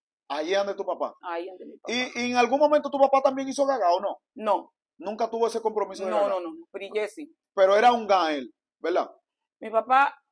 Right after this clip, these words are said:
Speaker 2: era un gan, pero no trabajaba para el público, sino para su familia, para su,
Speaker 1: Trabajaba
Speaker 2: su entorno, su
Speaker 1: para
Speaker 2: alrededor.
Speaker 1: ustedes, para ustedes.
Speaker 2: Exactamente.
Speaker 1: Ok,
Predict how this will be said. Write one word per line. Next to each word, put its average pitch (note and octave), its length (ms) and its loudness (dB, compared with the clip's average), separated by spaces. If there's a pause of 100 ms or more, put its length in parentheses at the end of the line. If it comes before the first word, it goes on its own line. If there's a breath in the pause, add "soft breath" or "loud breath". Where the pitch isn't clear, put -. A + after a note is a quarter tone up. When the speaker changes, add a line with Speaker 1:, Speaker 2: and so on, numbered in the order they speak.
(140)
Speaker 2:
era C#4 280 2
un A#3+ 160 -4
gan, G3 180 -2
pero G3+ 220 -4
no A3+ 100 -8
trabajaba A3 520 -2
para F#3 180 -6
el F3+ 80 -14
público, - 520 -16 (300)
sino G3 260 -6
para G3+ 200 -2
su G3+ 140 -10
familia, F3 460 -10 (120)
para C3+ 160 -4
su, C3+ 80 -2
Speaker 1:
Trabajaba D#3+ 340 2
Speaker 2:
su G3+ 120 -8
entorno, E3+ 540 -6
su - 80 -14
Speaker 1:
para D3 200 4
Speaker 2:
alrededor. C3+ 120 0
Speaker 1:
ustedes, C#3 480 -4
para B2+ 200 -6
ustedes. C3 220 -8
Speaker 2:
Exactamente. - 540 -10 (100)
Speaker 1:
Ok, D3 280 -6